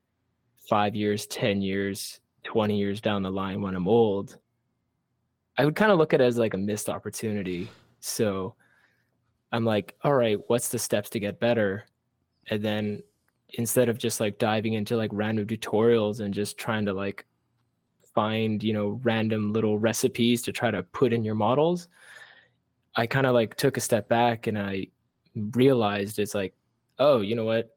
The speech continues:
It's really about," it's kinda like learning Photoshop or, like, Illustrator, After Effects.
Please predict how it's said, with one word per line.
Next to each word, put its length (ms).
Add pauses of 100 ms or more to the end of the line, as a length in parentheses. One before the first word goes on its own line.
It's 260
really 520
about," 400 (720)
it's 160
kinda 200
like 180
learning 260
Photoshop 640
or, 140
like, 200
Illustrator, 520
After 300
Effects. 520